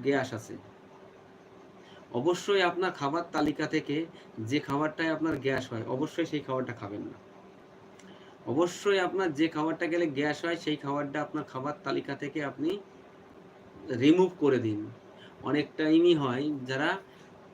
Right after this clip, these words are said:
খাবার খাওয়ার সঙ্গে সঙ্গে যারা জল খায় একই সঙ্গে, অবশ্যই খাবার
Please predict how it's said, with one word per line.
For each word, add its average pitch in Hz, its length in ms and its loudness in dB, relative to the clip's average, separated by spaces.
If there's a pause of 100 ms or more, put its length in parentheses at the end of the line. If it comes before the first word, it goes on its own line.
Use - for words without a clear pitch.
(480)
খাবার 139 440 -4
খাওয়ার 143 360 -6 (120)
সঙ্গে 131 280 -4
সঙ্গে 156 280 -2
যারা 139 300 -4
জল 127 260 -2 (120)
খায় 80 200 -16 (360)
একই 127 240 -4
সঙ্গে, 101 340 -8 (600)
অবশ্যই 156 480 -2
খাবার 143 200 -2